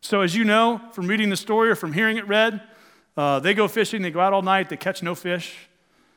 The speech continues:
Dawn starts to break, there's some guy on the shore. He says, "Hey, have you caught anything?" They say, "No." He says, "Try throwing your net on the right side of the boat." They do that. This huge catch of fish suddenly appears in the net,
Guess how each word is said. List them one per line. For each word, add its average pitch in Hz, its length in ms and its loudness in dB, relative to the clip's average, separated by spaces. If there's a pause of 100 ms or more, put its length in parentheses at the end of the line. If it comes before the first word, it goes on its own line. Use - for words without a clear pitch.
(360)
Dawn 196 320 2
starts 202 340 -2
to 175 60 -8
break, 180 360 -2
there's 165 160 -6
some 190 160 -6
guy 180 220 2
on 175 100 -2
the 165 60 -6
shore. 170 540 -2 (1000)
He 147 80 -14
says, 165 180 -8
"Hey, 175 80 -2
have 170 80 -4
you 170 80 -8
caught 196 220 0
anything?" 185 400 -6
They 156 120 -4
say, 151 180 -8
"No." 175 280 -2
He 165 60 -4
says, 165 200 -10
"Try 202 180 -4
throwing 196 240 -6
your 165 100 -4
net 175 120 -2
on 165 60 -4
the 139 80 -4
right 180 220 0
side 208 180 -2
of 185 40 -2
the 180 60 -6
boat." 202 340 -4 (760)
They 127 100 -10
do 185 240 0
that. 202 340 4 (400)
This 165 160 -2
huge 214 380 -2
catch 190 260 0
of 151 100 -8
fish - 480 0 (120)
suddenly 196 460 -2
appears 196 420 -2
in 170 100 -4
the 143 60 -4
net, 226 340 4